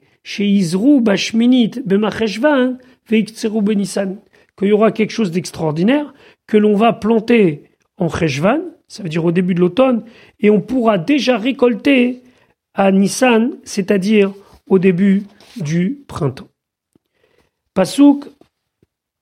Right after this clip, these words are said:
Chavbet, Uzrahtem, et vous allez planter, ensemencer, et Hashana Hashminit, pendant la huitième année, Va'achaltem min hatevoa yashan, et vous mangerez de l'ancienne récolte,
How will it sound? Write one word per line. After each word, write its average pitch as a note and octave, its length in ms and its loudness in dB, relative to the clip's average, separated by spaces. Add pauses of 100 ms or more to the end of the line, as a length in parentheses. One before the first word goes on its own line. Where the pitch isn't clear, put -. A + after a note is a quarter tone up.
(320)
Chavbet, D3+ 520 -2 (320)
Uzrahtem, G3+ 920 0 (280)
et F3 100 2
vous F3+ 260 -2
allez A3+ 260 4
planter, F3 640 -2 (240)
ensemencer, G3 800 -2 (420)
et G3 200 0
Hashana G#3 440 2
Hashminit, E3 580 -2 (420)
pendant A3 240 2
la G#3 80 4
huitième E3+ 400 -2
année, F3 380 -2 (400)
Va'achaltem F#3+ 960 0
min A#3 180 4
hatevoa G3+ 640 2
yashan, G3 520 0 (480)
et G#3+ 120 2
vous A3+ 400 2
mangerez G3 760 2 (340)
de G#3 380 4
l'ancienne F3 600 2
récolte, G3+ 680 0